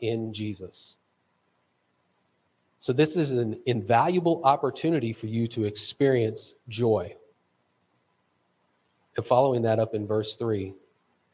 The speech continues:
"When your faith is tested, it stirs up power within you to endure all things."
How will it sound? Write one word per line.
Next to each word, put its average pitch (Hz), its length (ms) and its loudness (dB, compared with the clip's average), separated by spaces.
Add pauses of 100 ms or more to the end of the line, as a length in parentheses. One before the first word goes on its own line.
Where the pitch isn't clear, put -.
(300)
"When 104 180 0
your 113 160 0
faith 113 320 -2
is 101 160 -4
tested, 127 500 -2 (680)
it 117 120 -2
stirs 113 440 0
up 110 180 -6
power 113 340 2
within 110 400 -4
you 107 120 -6
to 104 180 -8
endure 101 320 -8
all 98 220 -6
things." - 560 -12